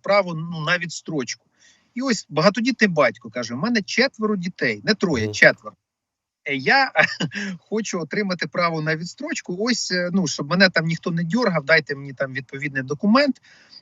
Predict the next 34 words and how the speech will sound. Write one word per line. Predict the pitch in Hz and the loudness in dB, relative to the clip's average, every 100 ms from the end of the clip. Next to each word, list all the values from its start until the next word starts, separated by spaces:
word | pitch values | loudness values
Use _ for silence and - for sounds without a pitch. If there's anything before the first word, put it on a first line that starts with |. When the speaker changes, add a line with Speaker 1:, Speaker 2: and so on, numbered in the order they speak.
| - | -12
Speaker 1:
Йому | - 123 190 285 | 0 6 8 8
кажуть: | - 131 107 104 _ _ _ - | 10 10 8 -4 _ _ _ -4
«Пройди | 123 127 175 320 - | -2 0 2 0 -2
медичний | 127 120 180 180 165 - - | -6 -2 -2 -2 -6 -8 -6
огляд». | 110 101 - - | -6 -6 -18 -6
Speaker 2:
Ага. | 92 87 95 95 - _ _ - | -2 2 2 2 -4 _ _ 0
Speaker 1:
Він | 160 202 | 8 8
запитує: | 196 185 196 127 127 | 8 6 4 2 -6
«Навіщо | 131 139 220 196 175 135 - - | -4 -2 -2 -2 -6 -6 -8 -6
витрачати | 117 113 120 131 127 127 | -6 -4 0 0 0 -2
бюджетні | 127 139 160 185 | -2 0 0 0
кошти? | - 302 - 180 | 2 2 2 6
Я, | 165 233 - - - - - | 8 8 6 -10 -16 -18 -4
ну, | 156 233 | 4 4
в | 311 | 8
нас | 302 - | 8 8
такий | 240 247 | 2 0
порядок, | 208 220 247 202 | 0 2 2 -2
така | - 175 185 | -4 0 0
процедура». | 180 170 190 135 113 117 | -2 -10 -10 -8 -6 -4
Він | 160 254 | -2 -2
каже: | - 233 185 | 0 -2 0
«Ну, | 185 233 | 0 0
добре, | 196 175 135 131 | 0 0 0 -2
я, | 120 151 214 | 0 0 2
ну, | 214 190 | 2 0
ну, | 151 160 | -2 -4
я, | 123 160 | -2 -4
в | 160 | -4
мене | 185 185 | -6 -6
там | 165 156 151 | -6 -6 -6
ніча-, | 180 - 160 | -6 0 0
ну, | 165 | -2
ну, | 170 170 | -12 -14